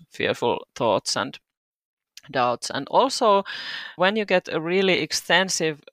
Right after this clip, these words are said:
birthing class, like birth preparation, and you get the knowledge about birth, then that also helps you. Because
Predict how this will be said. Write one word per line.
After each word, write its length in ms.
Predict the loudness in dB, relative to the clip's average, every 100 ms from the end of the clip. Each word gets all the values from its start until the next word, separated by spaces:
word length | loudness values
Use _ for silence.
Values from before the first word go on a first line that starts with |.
| _
birthing 420 | 4 6 6 0 -6
class, 640 | 0 4 6 4 2 -4 -8 _ -4
like 180 | -2 -2 _
birth 320 | -2 -2 -4
preparation, 800 | -6 -4 -2 0 0 -2 -2 -4 -6 -14 -16 -18 -6
and 140 | -4
you 60 | -2
get 220 | 0 0
the 80 | 0
knowledge 540 | -2 2 4 2 -2 -6
about 280 | -2 -4 -4
birth, 360 | -6 -4 -4 -8 -16 -20 -8
then 220 | -4 -2
that 300 | 0 0 -2 -12 _
also 500 | 2 2 2 -2 -4
helps 460 | -2 -2 -2 -8 -8
you. 220 | -8 -6
Because 480 | -8 -2 0 0 -2